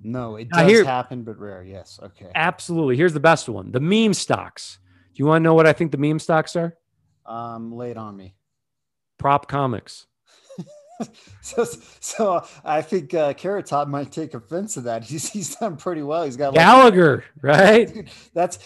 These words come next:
Speaker 1: I think Gallagher is like, uh, we talked about the stocks of our, uh, of our father's generation. That's, that's Gallagher. Like, bring your raincoat. You're going out to the show to get
Speaker 2: <laughs>
Speaker 1: a, a watermelon.
Speaker 2: I think A M C equals prop comics.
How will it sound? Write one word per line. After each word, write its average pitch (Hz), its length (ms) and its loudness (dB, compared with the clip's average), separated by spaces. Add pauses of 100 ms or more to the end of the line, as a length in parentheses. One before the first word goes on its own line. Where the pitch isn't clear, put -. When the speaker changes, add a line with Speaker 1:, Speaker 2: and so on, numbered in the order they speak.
(120)
Speaker 1:
I 156 120 -2
think 233 200 -6
Gallagher 151 520 -2
is 131 140 -8
like, 135 240 -6
uh, 131 140 -4
we 131 80 -10
talked 147 300 -8
about 135 260 -4
the 127 220 -8
stocks - 400 -8
of 127 120 -12
our, 127 240 -8
uh, 117 180 -6
of 117 200 -12
our 117 240 -10
father's 135 320 -12
generation. 151 600 -10
That's, 143 240 -14
that's 131 240 -12
Gallagher. 120 480 -10
Like, 104 160 -16
bring 123 180 -12
your 123 120 -12
raincoat. 131 480 -12
You're 117 100 -16
going 120 240 -14
out 120 160 -16
to - 80 -20
the 120 100 -16
show 123 220 -18
to 127 80 -16
get - 640 -2
Speaker 2:
<laughs> - 0 -
Speaker 1:
a, 294 440 2
a - 20 -10
watermelon. 147 680 -8 (420)
Speaker 2:
I 190 140 4
think 196 300 0
A 190 260 0
M 208 120 0
C 185 500 -2
equals 170 640 0 (600)
prop 262 280 2
comics. 120 480 -2